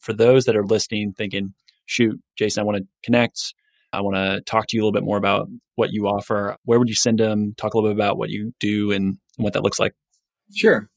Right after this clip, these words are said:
Speaker 2: So I, I do the consulting side for companion animal practices across the U S. So anywhere in the U S works for me. If you wanna get a hold of me, my direct phone number is six one six, four three seven,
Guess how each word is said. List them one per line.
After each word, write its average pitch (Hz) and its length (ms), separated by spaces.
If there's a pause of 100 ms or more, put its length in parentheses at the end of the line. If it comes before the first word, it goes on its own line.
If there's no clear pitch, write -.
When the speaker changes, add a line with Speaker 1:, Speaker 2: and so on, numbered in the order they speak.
(260)
Speaker 2:
So 143 140
I, 147 280
I 143 40
do 160 160
the 139 120
consulting 131 400
side 131 380
for 110 420 (220)
companion 147 340
animal 127 240
practices 107 640
across 110 500
the 104 460
U 110 260
S. 101 220
So 107 100
anywhere 127 320
in 110 80
the 107 60
U 104 100
S - 160
works 104 220
for - 80
me. 95 240 (480)
If 139 100
you 139 60
wanna 156 140
get 143 80
a - 20
hold 139 180
of 135 60
me, 135 120
my 127 140
direct 135 320 (160)
phone 147 220
number 104 300
is 98 140
six 139 260
one 117 160
six, - 380 (500)
four 139 380 (100)
three 131 200
seven, 139 540